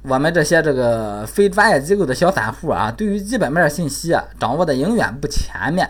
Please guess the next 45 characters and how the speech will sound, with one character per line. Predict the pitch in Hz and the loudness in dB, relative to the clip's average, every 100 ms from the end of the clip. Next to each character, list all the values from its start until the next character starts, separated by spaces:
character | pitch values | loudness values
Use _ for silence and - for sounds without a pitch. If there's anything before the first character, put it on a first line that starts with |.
| - | -4
啊， | 110 | -6
不 | 107 - | -6 -6
全 | - 110 | -6 -4
面。 | 113 - - - - | -6 -8 -16 -8 4
咱 | 185 | 4
自 | 233 220 | 4 2
己 | 139 | 2
分 | - 208 | 2 2
析 | 202 | 2
来 | 151 131 | 2 2
啊， | 110 117 | 2 0
不 | 120 - 247 | -2 -4 -4
如 | 156 175 - - - - | 0 -2 -2 -14 -20 -6
这 | 180 | 0
些 | 190 190 | 4 2
机 | 170 190 220 | 0 -2 0
构 | 233 202 | 2 4
啊， | 147 | 4
啊， | 113 131 139 | 4 2 4
这 | 170 | 2
些 | 175 | 0
主 | 131 135 | -2 -6
力 | 175 | 0
啊， | 185 123 139 - - | 2 4 2 -2 -8
他 | - | -2
一 | 240 262 | 0 0
炒 | - 143 | 2 2
作， | 220 - - | 2 -4 -2
随 | 214 | -2
便 | 240 | 2
来 | 165 | 2
个 | 165 | 2
信 | 160 165 | 0 -2
息， | |
他 | 170 | 0
一 | 202 233 | 0 0
炒 | - 123 | 0 0
作 | 151 - | -2 -8
啊， | - 117 | -6 -4
那 | 143 | -2
么 | 120 | -2
咱 | 117 117 | -4 -2
们 | 151 113 | 0 -2
直 | 139 | -2
接 | 156 156 | 0 -2